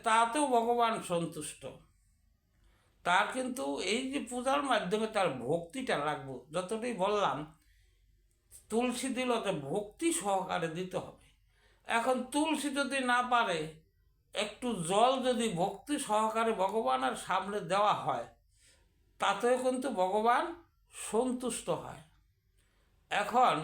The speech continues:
এই জলও যদি না ত-, পারে, যদি ভগবানের সামনে বইসা প্রার্থনা কইরা ভক্তি সহকারে যদি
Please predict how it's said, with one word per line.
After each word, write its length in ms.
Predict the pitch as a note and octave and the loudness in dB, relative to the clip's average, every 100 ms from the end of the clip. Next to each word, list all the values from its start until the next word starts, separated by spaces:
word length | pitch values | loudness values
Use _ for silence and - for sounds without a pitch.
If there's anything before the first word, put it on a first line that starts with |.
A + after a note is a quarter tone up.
| D#3 - _ _ _ _ _ _ _ _ _ _ - - _ _ _ - | -6 -16 _ _ _ _ _ _ _ _ _ _ -20 -20 _ _ _ -6
এই 80 | F#3+ C3 C#3+ | -6 -2 2
জলও 300 | F3+ G3+ C4 C#4 | 4 4 2 0
যদি 180 | B3+ C#4 G#3+ | -2 0 0
না 80 | F#3+ G3 | 0 -2
ত-, 160 | - - F#3+ | -14 -6 0
পারে, 300 | F3 D#3 B2 - _ _ _ _ - | 0 -2 -8 -14 _ _ _ _ -16
যদি 400 | C#3+ F#3+ G#3+ A#3+ G3+ G3 - _ _ - | -2 0 0 0 -2 -6 -14 _ _ -4
ভগবানের 600 | D#3+ F#3+ A3+ A#3+ B3 A3+ - | 0 2 2 2 2 0 -2
সামনে 300 | G3+ G#3 A3 F#3+ F3 | -2 -2 -2 -2 0
বইসা 400 | G#3 G3 G#3 D#3 - - - _ _ _ _ - | -2 0 -2 -4 -6 -18 -20 _ _ _ _ -2
প্রার্থনা 480 | C#3 F3 G3 G#3+ G#3 G#3+ | -2 -2 -4 0 0 2
কইরা 260 | G#3 F#3 D3+ C#3+ | 2 0 -2 -2
ভক্তি 320 | F3+ - B3 G#3+ | -4 -4 -6 -4
সহকারে 520 | G3+ G#3 G#3 G#3+ F3+ D3 - _ _ _ D#3+ E3 | 0 0 0 -2 -2 -4 -10 _ _ _ -6 -2
যদি 220 | G#3 | 0